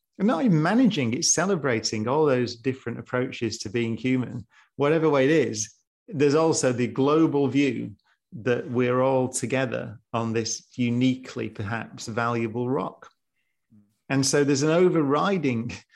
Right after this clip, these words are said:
imperative. It's, it's absolutely imperative, isn't it? It's, it's so important that we find a way of doing that.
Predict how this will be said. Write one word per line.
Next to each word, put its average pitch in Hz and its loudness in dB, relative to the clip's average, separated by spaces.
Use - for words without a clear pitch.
imperative. 151 -2
It's, 175 -2
it's 190 -6
absolutely 190 -4
imperative, 165 -4
isn't 139 -6
it? 135 -6
It's, 147 -6
it's 156 -4
so 196 0
important 175 -2
that 135 -4
we 139 0
find 139 -2
a 135 0
way 127 0
of 110 -6
doing 127 -2
that. 107 -8